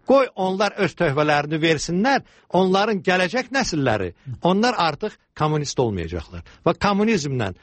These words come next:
xəbərdar olmayacaqlar. Onlar bütün dünyada olan reallıqlarla ayaqlaşan, xarici, deməli,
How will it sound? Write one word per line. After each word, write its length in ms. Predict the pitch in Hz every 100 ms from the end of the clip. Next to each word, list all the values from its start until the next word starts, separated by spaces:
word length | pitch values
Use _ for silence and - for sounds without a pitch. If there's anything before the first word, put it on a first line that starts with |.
| _
xəbərdar 500 | - 160 151 139 131
olmayacaqlar. 720 | 110 90 82 92 80 92 - - -
Onlar 400 | - 190 208 202 - _
bütün 320 | 190 247 214
dünyada 420 | 180 165 151 156
olan 300 | 180 156 165
reallıqlarla 720 | 147 156 147 139 165 160 139 113 - _ _ 170
ayaqlaşan, 760 | 170 160 156 143 - 147 170 _ _ _ _ _ -
xarici, 800 | - 214 214 202 208 233 147 - _
deməli, 460 | 135 139 131 127